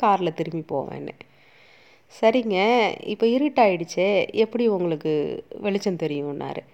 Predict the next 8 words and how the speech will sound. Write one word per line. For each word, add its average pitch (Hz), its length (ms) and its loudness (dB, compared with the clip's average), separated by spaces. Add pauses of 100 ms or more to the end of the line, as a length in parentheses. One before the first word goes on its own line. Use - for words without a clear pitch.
(500)
"காரு 330 400 4
ஹெட்லைட்ல 254 640 4
வெளி-, 190 300 0
அ, 156 520 -2
வெளிச்சம் 196 380 -6
இருக்குது, 165 540 -4
அதனால 269 460 -2
நான் 185 400 0